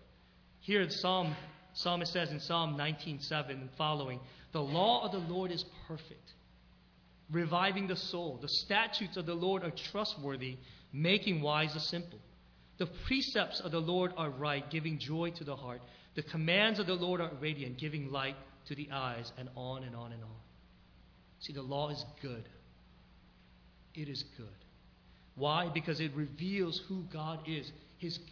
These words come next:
character and his plan, his will for us. And grace comes along so that we are then enabled to live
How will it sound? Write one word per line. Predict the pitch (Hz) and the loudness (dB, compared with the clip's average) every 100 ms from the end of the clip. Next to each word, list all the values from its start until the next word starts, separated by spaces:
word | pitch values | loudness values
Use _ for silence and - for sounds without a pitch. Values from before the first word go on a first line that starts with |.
| - | -12
character | 202 214 - 143 139 | -6 -6 -6 -10 -8
and | 135 | -6
his | 127 - - | -6 -8 -4
plan, | 156 139 117 - - | -2 -2 -4 -12 -14
his | - 123 | -10 -6
will | 131 131 139 | -4 -4 -4
for | 147 143 135 | -6 -4 -4
us. | 120 113 - - - - - - - - 190 | -6 -4 -4 -4 -6 -10 -20 -20 -20 -6 0
And | 190 165 | 2 2
grace | 165 240 277 - - | 2 2 2 -4 -6
comes | 226 175 | -4 -4
along | 156 165 156 120 113 151 - - - - - - - | -4 -2 -2 -4 -8 -12 -16 -20 -20 -20 -20 -20 -8
so | - 226 | 0 2
that | 214 160 | 2 0
we | 226 254 | 0 0
are | 190 185 | 0 0
then | 160 151 135 - | 0 0 -2 -2
enabled | 185 185 226 196 160 151 | 0 2 0 0 -2 -2
to | 170 | -2
live | 147 180 247 | 0 2 2